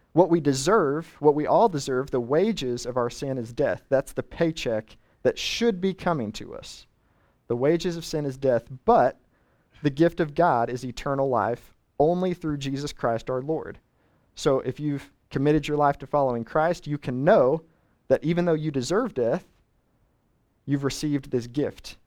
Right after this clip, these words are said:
instead, th-, th-, this gift of eternal life that's only found in Jesus. And if you ever have any doubts about your faith, uh, I'd encourage you to read the book of First John, because the whole book is littered with ways that you can know.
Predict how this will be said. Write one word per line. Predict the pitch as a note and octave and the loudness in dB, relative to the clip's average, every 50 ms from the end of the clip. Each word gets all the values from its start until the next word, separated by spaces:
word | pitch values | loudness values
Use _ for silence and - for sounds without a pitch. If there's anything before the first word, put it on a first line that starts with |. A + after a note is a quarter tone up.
| _ - | _ -10
instead, | A#2+ A2+ G#2+ - - C#3 A#2 - - - - _ - | -8 -8 -8 -6 -8 -8 -8 -8 -8 -12 -14 _ -8
th-, | B2+ B2+ G#2 | -8 -8 -8
th-, | - A2+ - | -10 -14 -12
this | - A#2 B2 A2+ B2 | -8 -6 -6 -6 -6
gift | B2+ A#2 C3+ C3+ C3 - - | -6 -2 0 0 0 -2 -6
of | A2+ G#2+ | -10 -10
eternal | A#2 A#2 - - - - B2+ A#2+ A2+ G#2 | -10 -10 -10 -12 -12 -10 -8 -6 -6 -4
life | G#2 G#2 D#2+ - - - _ _ _ _ _ _ _ _ - | -4 -4 -6 -6 -8 -14 _ _ _ _ _ _ _ _ -16
that's | - - - - | -14 -14 -10 -6
only | B2 B2 B2+ B2 A#2 | -4 -4 -4 -4 -6
found | - B2 A#2 A2+ A2 A2 | -4 -4 -4 -4 -4 -4
in | G#2 G#2 | -6 -8
Jesus. | A2 A2 G#2 G#2 G2+ - - - - - - _ _ _ _ _ _ _ _ _ _ _ _ _ - | -8 -10 -10 -12 -14 -16 -18 -20 -20 -20 -20 _ _ _ _ _ _ _ _ _ _ _ _ _ 0
And | C3 C#3 C3+ A#2+ A2+ - _ _ _ _ _ _ _ _ _ | 0 0 0 0 -4 -10 _ _ _ _ _ _ _ _ _
if | - C#3+ - | -2 -2 0
you | D3+ D#3 F3 | 2 4 6
ever | G#3 A3+ G#3 F#3 | 6 6 6 4
have | G3 G3 F#3 | 4 4 4
any | F#3+ E3 C3+ | 4 0 0
doubts | B2 C3 B2 C#3 D#3+ F3 - - | 2 2 4 4 4 2 0 -2
about | E3+ F#3 F3+ F#3 - - | 0 2 2 2 0 -4
your | F#3+ | -8
faith, | - - G3 F#3+ F#3+ F#3 - - _ _ - | -4 0 0 0 0 -2 -4 -8 _ _ -2
uh, | C3+ C3+ B2 A#2 G#2+ G2 - - _ _ _ _ _ _ _ _ _ - | 0 2 2 2 0 0 -2 -6 _ _ _ _ _ _ _ _ _ 2
I'd | C3 F3 | 2 2
encourage | F#3+ E3+ - F3 E3+ E3 | 2 2 0 0 0 0
you | E3+ D3+ | -2 -2
to | C#3 | -2
read | B2+ C#3+ D3+ D#3 C#3+ | 0 0 0 0 0
the | C3+ | -2
book | C3 C3+ C#3+ C#3 - | 0 0 -2 -2 -2
of | A#2 | -6
First | - - F3 D3 - - C#3 | -6 -4 -4 -4 -4 -6 -6
John, | B2+ C3+ A#2 A#2+ C3 C#3 C#3 | -2 -2 0 0 0 -2 -2
because | B2+ A#2+ - C#3 A#2+ A2 | -4 -6 -4 -6 -6 -4
the | A#2+ G#2 | -4 -2
whole | - D3 C#3+ | 0 0 0
book | B2+ B2+ C#3 B2+ - - | 2 2 2 2 2 0
is | A#2 A2 A#2 | -4 -6 -6
littered | A2+ A2+ B2 C3 D#3 E3+ D3+ C3 A2+ G#2+ G2+ G#2 - _ _ _ _ _ _ - | -8 -4 2 6 6 8 6 6 2 -2 -6 -8 -14 _ _ _ _ _ _ -2
with | C#3 C3+ B2 B2+ | 0 0 0 2
ways | B2 C3+ C3+ C3 B2 A#2 | 2 4 6 6 4 2
that | A#2+ B2 - - | 0 -8 -8 -6
you | C3+ A#2+ | -6 -6
can | - B2+ A2+ G#2+ A2 | -4 -4 -4 -2 -2
know. | A#2 A2 - G#1+ - | -2 -2 -4 -6 -10